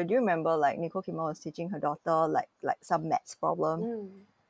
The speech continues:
Speaker 1: And then someone, like, in some of, like, one of the theories video, they mentioned that, um, she's teaching her which man has more money. And I was like, "Wow,
Speaker 2: <laughs>
Speaker 1: smart mom." <laughs>
Speaker 2: Yeah.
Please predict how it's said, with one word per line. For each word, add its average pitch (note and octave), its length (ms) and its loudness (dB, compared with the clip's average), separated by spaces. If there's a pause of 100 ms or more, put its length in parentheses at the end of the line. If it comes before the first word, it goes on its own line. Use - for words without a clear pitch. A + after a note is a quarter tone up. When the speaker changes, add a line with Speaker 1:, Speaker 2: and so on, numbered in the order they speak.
(240)
Speaker 1:
And F#3 140 8
then G#3+ 240 6
someone, A3+ 580 6
like, F3 220 8
in F3+ 160 4
some G#3 260 4
of, G3 180 2
like, - 160 2
one F#3+ 160 6
of F#3+ 100 2
the D#3+ 100 -2
theories E3 440 2
video, D#3 440 -2
they D#3+ 180 -2
mentioned E3 480 -4
that, - 140 -4 (220)
um, D3 200 -2
she's - 220 -10
teaching G3+ 420 -4
her G3 340 2 (340)
which - 300 -4
man F3+ 280 4
has G#3 280 -4
more F3+ 220 4
money. C4+ 540 4
And F3 160 6
I F3 60 12
was F#3 160 10
like, - 180 4
"Wow, C#4+ 480 12 (160)
Speaker 2:
<laughs> B4+ 320 6
Speaker 1:
smart C4+ 280 12
mom." A3+ 420 8
<laughs> F4 60 12 (720)
Speaker 2:
Yeah. C#4 480 6